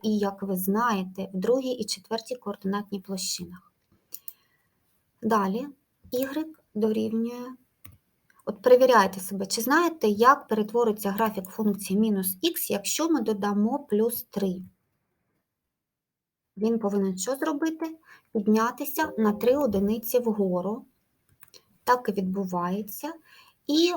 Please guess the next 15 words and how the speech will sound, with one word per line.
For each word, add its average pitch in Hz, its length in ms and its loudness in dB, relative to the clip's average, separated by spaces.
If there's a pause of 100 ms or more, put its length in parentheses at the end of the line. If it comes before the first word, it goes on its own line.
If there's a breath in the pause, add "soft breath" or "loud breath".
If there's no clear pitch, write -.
е, 226 160 0
що 285 380 0
відбудеться 214 600 2
з 196 40 -2
графіком 214 580 0
функції 214 500 0
y 196 160 -4
дорівнює 208 320 0
мінус 214 360 0 (180)
х, - 160 -8
якщо 220 340 -4
ми 294 120 2
додамо 220 560 0 (420 loud breath)
мінус 233 680 0 (260)
два? 180 500 -2